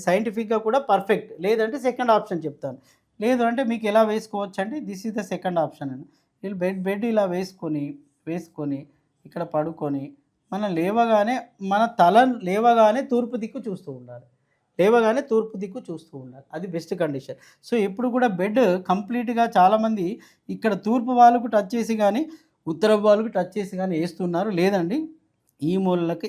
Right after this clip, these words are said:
ఇక్కడ వేయాలి. అంటే అప్పుడు ఏమవుతుంది, ఇటు ప్లేస్ ఎక్కువ వస్తుంది, ఇటు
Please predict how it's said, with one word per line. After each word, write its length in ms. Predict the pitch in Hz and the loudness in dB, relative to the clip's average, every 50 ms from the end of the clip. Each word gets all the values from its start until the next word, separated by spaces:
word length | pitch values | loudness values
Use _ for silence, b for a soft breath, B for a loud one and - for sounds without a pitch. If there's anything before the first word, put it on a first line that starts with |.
| 156 143 | -10 -8
ఇక్కడ 200 | - - 165 156 143 | -4 -2 -2 0 0
వేయాలి. 380 | 131 131 131 135 120 107 104 110 _ _ _ _ _ _ _ - | -2 -2 -2 -4 -6 -6 -10 -14 _ _ _ _ _ _ _ -14
అంటే 140 | - 160 196 185 | -8 0 2 2
అప్పుడు 180 | 180 180 185 180 180 | 2 2 0 0 0
ఏమవుతుంది, 460 | 208 220 226 226 226 226 220 214 220 208 - | 2 2 0 0 0 -2 -4 -4 -4 -4 -6
ఇటు 120 | 175 170 208 185 | -6 -6 -6 -4
ప్లేస్ 220 | 208 208 214 208 - 190 | -2 -2 -2 -2 -4 -10
ఎక్కువ 180 | 190 - 202 196 | -6 -2 -2 -2
వస్తుంది, 300 | 190 - - 190 202 247 220 185 | -2 -4 -8 -6 -6 -4 -6 -6
ఇటు 100 | - | -8